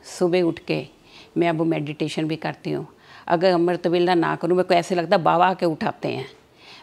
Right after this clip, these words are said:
"उठो, बैठो।" मेरे को बाबा बोलते हैं भी, "मैं तेरे को पवित्र बना के ही लेके जाऊँगा साथ अपने।" मैं भी इसके लिए तैयार हूँ। अब मैं धीरे धीरे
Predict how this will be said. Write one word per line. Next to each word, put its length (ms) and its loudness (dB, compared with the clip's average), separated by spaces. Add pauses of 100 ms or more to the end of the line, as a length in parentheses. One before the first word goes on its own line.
(100)
"उठो, 360 2 (680)
बैठो।" 300 2 (1120)
मेरे 100 4
को 120 4
बाबा 280 2
बोलते 380 0
हैं 220 -4 (280)
भी, 80 4
"मैं 180 4
तेरे 200 2
को 200 2
पवित्र 440 2
बना 280 2
के 120 -2
ही 80 2
लेके 300 0
जाऊँगा 400 -6 (540)
साथ 180 -8 (100)
अपने।" 320 -10 (1500)
मैं 180 4
भी 100 4
इसके 240 2
लिए 160 4
तैयार 360 0
हूँ। 240 -8 (240)
अब 120 0
मैं 200 0
धीरे 260 2
धीरे 560 -6